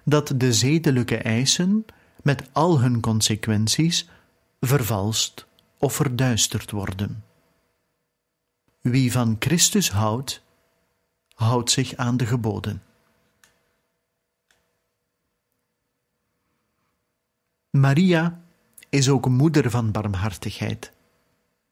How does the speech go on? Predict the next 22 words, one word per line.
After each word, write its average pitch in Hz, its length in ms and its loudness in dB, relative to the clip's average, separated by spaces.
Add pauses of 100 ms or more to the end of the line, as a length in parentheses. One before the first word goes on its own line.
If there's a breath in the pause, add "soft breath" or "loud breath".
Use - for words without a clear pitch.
(340)
omdat 143 420 4
Jezus 160 800 2 (440 soft breath)
haar 139 540 2
zijn 113 420 2
kerk 185 320 0
en 127 180 0
de - 80 2
hele 147 340 2
mensheid 143 720 2
toevertrouwt. 107 840 -4 (1400)
Als 110 220 0
zij 117 180 0
aan 117 160 0
de 110 120 0
voet 165 280 0
van 139 200 0
het - 180 -2
kruis - 680 -2 (440)
Johannes 120 720 0 (260 loud breath)
als 123 420 0
zoon 120 640 2
aanneemt, 110 760 -2